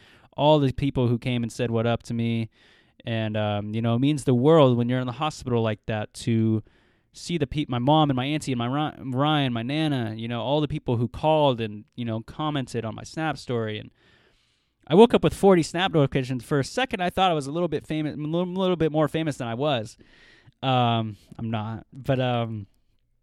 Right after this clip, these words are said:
shout out to everyone who, you know, said, you know, "Get better, man." You know, it, it, it really does make you feel a lot better when you have someone come and say that,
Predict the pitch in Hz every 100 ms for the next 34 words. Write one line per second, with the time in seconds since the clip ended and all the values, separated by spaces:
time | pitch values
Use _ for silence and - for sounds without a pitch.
0 | _ _ - _ _ - - 185 170 156
1 | 139 135 123 117 113 113 107 101 113 110
2 | - 117 107 101 101 _ _ - 120 127
3 | 117 104 98 98 101 98 98 101 104 -
4 | 113 107 - - 127 123 131 123 147 143
5 | 135 131 131 123 117 113 - - 127 120
6 | 117 110 110 117 113 107 107 107 107 -
7 | - 110 107 104 113 107 101 - 110 107
8 | 104 101